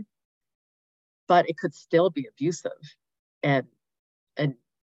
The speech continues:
and someone not even really realize it for a while. But the sense of identity is part of it. But there are even some more basic things, Leslie, like,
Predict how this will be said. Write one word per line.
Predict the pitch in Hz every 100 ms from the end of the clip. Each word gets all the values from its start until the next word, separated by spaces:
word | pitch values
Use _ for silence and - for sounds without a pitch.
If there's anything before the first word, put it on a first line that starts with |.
| _
and | 175
someone | 160 240 196
not | 185 185
even | 180 170
really | 165 156 151 139
realize | 143 147 120 117 -
it | - _ -
for | 143
a |
while. | 135 139 139 131 - _ _ _ _ _ _ _ _ _
But | - 165 -
the | 180 170
sense | 220 262
of | -
identity | 180 170 170 214 190
is | 147 -
part | - 175
of | 220
it. | 202 - -
But | 156
there | 196
are | 226
even | 220 175 165
some | - 160
more | 143
basic | - 160 208 196 -
things, | 127 127
Leslie, | 110 - - 143 147
like, | 147